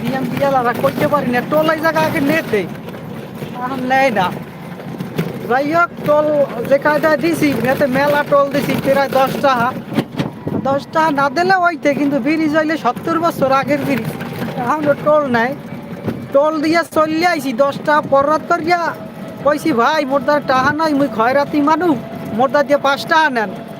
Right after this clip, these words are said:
হাতে হইবে না, হ্যাঁ গো, দশ টাকাই দেওয়া লাগবে। এই দশটা টাকা আমার ইনকাম করতে এক ঘন্টা সময় লাগে। এইটা দিয়ে আইছি।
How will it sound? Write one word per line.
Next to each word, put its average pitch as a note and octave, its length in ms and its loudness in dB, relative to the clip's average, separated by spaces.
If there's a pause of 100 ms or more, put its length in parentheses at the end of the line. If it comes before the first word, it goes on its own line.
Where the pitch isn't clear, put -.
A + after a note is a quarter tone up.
(140)
হাতে D4 280 -4
হইবে D#4+ 280 2
না, D4 180 2
হ্যাঁ C#4 120 -2
গো, D4 120 0
দশ C4 320 -2
টাকাই F4 260 2
দেওয়া C4 260 2
লাগবে। A3 360 0 (480)
এই C#4 160 2
দশটা C#4 520 2
টাকা D4+ 360 2
আমার E4 440 2
ইনকাম D4+ 380 2
করতে E4 280 2
এক D#4+ 280 4 (100)
ঘন্টা D#4 280 2
সময় B3 360 -2
লাগে। E3+ 240 -4 (680)
এইটা C4+ 240 0
দিয়ে B3 260 -2
আইছি। A3 260 -2